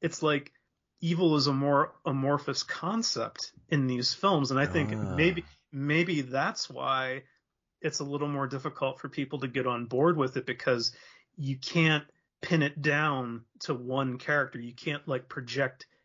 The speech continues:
Speaker 1: your hate as a viewer onto one character per se, because they're more complicated than that. You know, you, you may not always like these characters, but they do have these moments of humanity that make them relatable.
Speaker 2: Mm-hmm.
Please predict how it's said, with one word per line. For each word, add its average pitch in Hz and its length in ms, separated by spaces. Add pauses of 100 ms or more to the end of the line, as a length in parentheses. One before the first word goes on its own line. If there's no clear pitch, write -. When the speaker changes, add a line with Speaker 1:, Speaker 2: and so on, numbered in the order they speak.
(140)
Speaker 1:
your 135 280
hate 135 420 (120)
as 127 180
a 120 60
viewer 120 720 (420)
onto 139 320
one 123 340
character 170 420
per 123 200
se, 151 340
because 120 300
they're 127 100
more 120 160
complicated 123 720
than 123 180
that. 117 200 (280)
You 147 80
know, 117 240
you, 156 200 (200)
you 151 160
may 151 140
not 147 180
always 135 380
like 127 260
these 131 240
characters, 123 720
but 123 220
they 127 160
do 147 180
have 131 220
these 123 220
moments 127 380
of 101 120
humanity 123 960 (380)
that 151 200
make 131 240
them 127 180
relatable. 123 840 (580)
Speaker 2:
Mm-hmm. 98 340